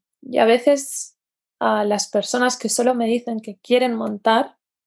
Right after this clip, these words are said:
¿vale? Que ellos lo que quieren es montar. Yo les pregunto, ¿de acuerdo? "Pero ¿estás dispuesto a trabajar un poquito pie a tierra?". Si me dicen que sí, genial.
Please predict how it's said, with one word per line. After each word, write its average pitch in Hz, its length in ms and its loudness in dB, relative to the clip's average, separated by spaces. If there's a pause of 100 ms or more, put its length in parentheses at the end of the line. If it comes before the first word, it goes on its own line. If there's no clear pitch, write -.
(140)
¿vale? 214 240 -6
Que 233 100 2
ellos 269 200 4
lo 247 80 2
que 240 140 0
quieren 269 240 0
es 185 120 -8
montar. 196 420 -4
Yo 220 120 2
les 269 180 2
pregunto, 185 600 -4
¿de 214 80 -2
acuerdo? 196 420 -2 (360)
"Pero 214 180 2
¿estás 202 300 0
dispuesto 254 580 0
a 220 120 2
trabajar 214 360 2
un 226 100 2
poquito 226 380 -2
pie 208 160 0
a 202 100 -2
tierra?". 262 440 0 (640)
Si - 200 -6
me 214 100 -2
dicen 233 300 0
que 262 140 -4
sí, 427 340 2 (420)
genial. 214 480 0